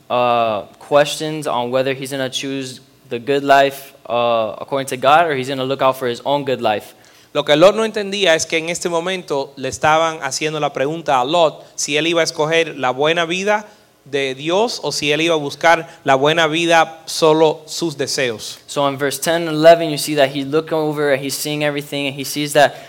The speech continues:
Speaker 1: over here it's kinda dusty and dirty and needs work, but over here it's well watered by Sodom and Gomorrah.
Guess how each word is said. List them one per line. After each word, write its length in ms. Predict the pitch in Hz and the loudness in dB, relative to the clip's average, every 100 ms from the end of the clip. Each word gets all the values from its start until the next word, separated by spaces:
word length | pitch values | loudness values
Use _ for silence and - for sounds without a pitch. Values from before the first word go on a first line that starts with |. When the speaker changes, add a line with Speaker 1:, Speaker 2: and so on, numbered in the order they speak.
| - | -4
Speaker 1:
over 220 | 160 170 | 0 2
here 180 | 185 180 | 2 4
it's 120 | 180 | 2
kinda 220 | - 175 151 | 0 -2 0
dusty 460 | 156 165 - 160 | 2 2 2 -4
and 160 | 151 143 | -4 0
dirty 280 | 147 156 151 | 0 2 0
and 80 | |
needs 180 | 143 151 | -2 -6
work, 300 | 139 156 156 | 0 0 0
but 100 | 135 | 0
over 200 | 139 127 | 0 -2
here 140 | 151 156 | -4 -6
it's 140 | 147 | -4
well 240 | 143 143 | 2 2
watered 360 | 139 139 147 147 | 4 4 4 2
by 120 | 127 | 0
Sodom 300 | 123 139 135 | 2 0 0
and 100 | 131 | -2
Gomorrah. 400 | 127 143 139 113 | -4 -2 -2 -4